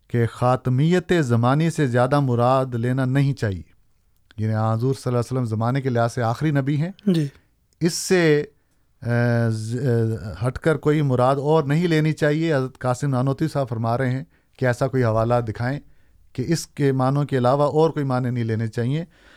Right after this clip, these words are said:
Speaker 1: جو خاتمیت مرتبی م-، آ،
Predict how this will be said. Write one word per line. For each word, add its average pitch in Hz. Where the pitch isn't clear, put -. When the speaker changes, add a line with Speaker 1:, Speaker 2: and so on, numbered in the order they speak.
Speaker 1:
جو 120
خاتمیت 160
مرتبی 139
م-، 123
آ، 127